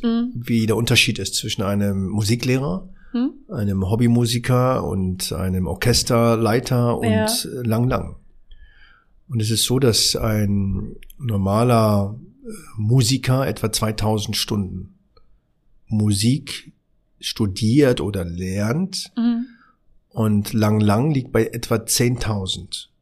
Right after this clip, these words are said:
Speaker 1: Mhm.
Speaker 2: Ja, und das sind eben fünf Jahre mindestens acht Stunden am Tag. Ja, um überhaupt in die Nähe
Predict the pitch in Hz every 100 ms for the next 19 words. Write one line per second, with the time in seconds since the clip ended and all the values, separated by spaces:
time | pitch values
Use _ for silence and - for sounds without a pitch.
0 | _ _ _ _ _ _ _ _ _ _
1 | _ _ _ - 233 208 196 101 101 143
2 | 117 104 110 117 98 123 120 107 107 123
3 | 113 110 113 110 101 - 107 - - 104
4 | 95 98 95 82 82 - - _ _ _
5 | - 92 92 151 127 143 - _ _ 131
6 | 110 104 92 131 160 - - 120 113 107
7 | 104 107 - - _ _ _ _ - 110
8 | 123 185 135 90